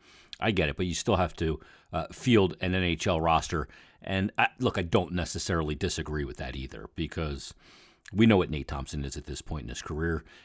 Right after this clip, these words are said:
He has worked really hard to come back, and that does, uh, show some professionalism, uh, by the organization to let the other players in that locker room know that if you do work hard, you're gonna get the opportunity to come back. So,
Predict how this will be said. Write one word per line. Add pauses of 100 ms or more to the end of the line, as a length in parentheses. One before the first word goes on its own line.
He
has
worked
really
hard
to
come
back,
and (340)
that
does,
uh,
show
some
professionalism, (500)
uh,
by
the
organization (380)
to
let
the
other
players
in
that
locker
room
know
that (420)
if
you
do
work
hard,
you're
gonna
get
the
opportunity
to
come
back.
So,